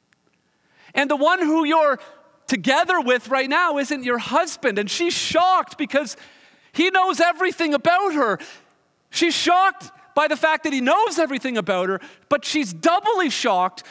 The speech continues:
because even though he knows her history and knows her sin and knows how she's been sinned against and knows all of her shame and her guilt and her pain,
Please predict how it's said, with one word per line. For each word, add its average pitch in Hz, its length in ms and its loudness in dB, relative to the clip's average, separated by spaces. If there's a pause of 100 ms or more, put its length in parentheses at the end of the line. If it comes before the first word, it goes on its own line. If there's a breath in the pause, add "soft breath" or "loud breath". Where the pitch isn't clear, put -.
because 277 280 -2
even 359 240 0
though 370 120 2
he 320 140 0
knows 339 460 0
her 294 140 0
history 226 640 -2 (180 loud breath)
and 277 220 0
knows 349 320 2
her 269 160 -4
sin 320 580 -2 (220 loud breath)
and 294 180 0
knows 349 220 2
how 294 120 2
she's 330 440 -4
been 311 160 -4
sinned 330 280 -2
against 285 400 -2 (160 loud breath)
and 269 120 0
knows 277 200 0
all 359 240 4
of 359 80 -2
her 311 120 -2
shame 349 420 0
and 320 80 -2
her 262 120 -2
guilt 349 420 0
and - 80 0
her 277 100 -2
pain, 302 500 -2